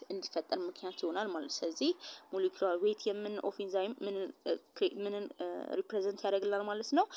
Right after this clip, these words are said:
With a living organism ላርጅ የሆነ ፕሮቲንን፣ እ፣ ይገልጽናል። ያም ፕሮቲን ደግሞ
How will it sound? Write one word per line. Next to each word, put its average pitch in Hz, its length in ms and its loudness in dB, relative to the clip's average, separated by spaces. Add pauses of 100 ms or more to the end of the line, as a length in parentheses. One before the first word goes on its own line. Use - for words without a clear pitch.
(120)
With 208 200 -2
a 202 80 0
living 220 320 4
organism 233 560 6
ላርጅ 190 220 2
የሆነ 202 260 -4
ፕሮቲንን፣ 220 500 4 (420)
እ፣ 185 120 0 (760)
ይገልጽናል። 220 560 6
ያም 214 220 8
ፕሮቲን 214 340 0
ደግሞ 214 220 6